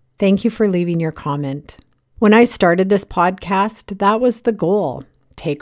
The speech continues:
all my best advice and information about H R careers and job seeking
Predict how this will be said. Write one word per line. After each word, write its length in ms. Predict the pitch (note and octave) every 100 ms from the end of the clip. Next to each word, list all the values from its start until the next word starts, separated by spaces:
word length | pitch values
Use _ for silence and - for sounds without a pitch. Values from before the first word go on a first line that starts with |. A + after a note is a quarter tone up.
| -
all 220 | D#3+ F#3
my 160 | A#3 A3+
best 320 | G#3+ G3 -
advice 640 | F#3 D#3+ D#3 F#3 G3 -
and 200 | D3 C#3
information 760 | C3 E3+ - F#3 E3 E3+ - F#3
about 340 | D#3+ C#3+ C3+ -
H 260 | E3 D#3+
R 140 | F3 D#3+
careers 600 | - D#3+ D3 D3 D#3 E3
and 280 | C#3+ C3
job 280 | C3+ C3 C#3+
seeking 520 | - F3 - A3+ A#3